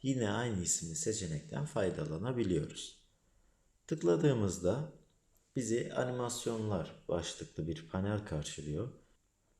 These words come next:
Buradan seçili olan slayta bize sunulan geçiş efektlerinden birini uygulamamız mümkün. Genelde girişinde animasyon eklenmiyor. Biz ikinci slaytımıza ekleyelim.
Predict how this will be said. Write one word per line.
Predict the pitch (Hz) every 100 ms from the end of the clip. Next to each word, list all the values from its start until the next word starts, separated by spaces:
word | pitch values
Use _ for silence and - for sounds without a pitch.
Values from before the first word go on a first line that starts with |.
| _
Buradan | 143 107 95 131
seçili | - 120 - 110
olan | 95 85 82
slayta | - 104 85 78 - 85 - - _ _ 151
bize | 135 123
sunulan | - 101 85 87 110
geçiş | 113 110 - -
efektlerinden | 98 90 - - 78 76 76 101
birini | 107 85 92
uygulamamız | 110 92 87 80 76 78 131 143
mümkün. | 120 123 110 - - - - - _ _ _ _ _ - _ _ _ _ - -
Genelde | 120 117 107 95
girişinde | 95 101 98 - 95 92 90 - - - _ - -
animasyon | 95 92 85 76 -
eklenmiyor. | 110 104 104 92 78 76 90
Biz | 95 -
ikinci | 95 98 92
slaytımıza | 85 90 80 76 78 71 - -
ekleyelim. | 110 107 107 104 90 98 -